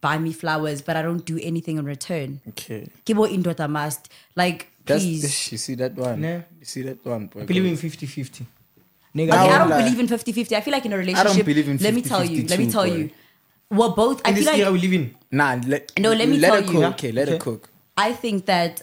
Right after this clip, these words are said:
Speaker 1: um, relationships, okay, will love one another,
Speaker 2: Mm-hmm.
Speaker 1: but I,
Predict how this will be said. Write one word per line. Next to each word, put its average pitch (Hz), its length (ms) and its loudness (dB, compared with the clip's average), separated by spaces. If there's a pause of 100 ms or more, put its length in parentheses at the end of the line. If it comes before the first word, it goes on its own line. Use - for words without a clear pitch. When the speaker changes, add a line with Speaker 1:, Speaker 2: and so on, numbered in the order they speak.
Speaker 1:
um, 165 480 -2 (120)
relationships, 196 920 -2
okay, 180 580 -4
will 180 160 0
love 180 240 0
one 160 140 -2
another, 139 440 -6
Speaker 2:
Mm-hmm. 123 200 0
Speaker 1:
but 175 100 2
I, 175 180 0